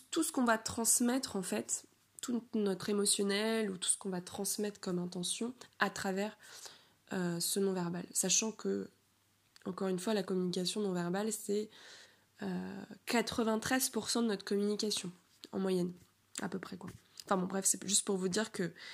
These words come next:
il y a à peu près sept pour cent, euh, de notre communication qui est verbale,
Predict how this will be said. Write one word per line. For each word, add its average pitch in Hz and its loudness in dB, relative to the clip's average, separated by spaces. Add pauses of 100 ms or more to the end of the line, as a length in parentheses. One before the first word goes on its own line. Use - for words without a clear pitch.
(360)
il 220 -2
y - 2
a 196 2
à 175 2
peu 208 -2
près 240 0
sept 240 2
pour - -4
cent, 240 2
euh, 185 2
de 180 2
notre 190 0
communication 202 0
qui 208 -2
est - 4
verbale, 180 2